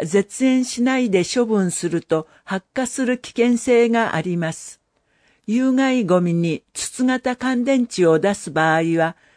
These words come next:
セロハンテープなどで電極を覆うようにしてください。詳しくは美化推進課、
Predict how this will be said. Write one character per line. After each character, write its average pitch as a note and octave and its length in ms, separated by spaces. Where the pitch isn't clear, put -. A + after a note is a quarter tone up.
セ - 220
ロ A3+ 100
ハ B3+ 200
ン B3 80
テ C#4 240
ー B3+ 40
プ G3 160
な F3 160
ど D#3+ 140
で D#3 260
電 A#3 300
極 A#3+ 400
を A3 160
覆 A3+ 280
う B3+ 80
よ B3+ 240
う G#3+ 60
に D3+ 140
し - 120
て E3 140
く E3 140
だ D#3 160
さ D3 240
い。 - 180
詳 A#3+ 240
し - 180
く A3 180
は E3 300
美 F3+ 160
化 B3+ 140
推 A#3 340
進 A3 360
課、 F#3+ 280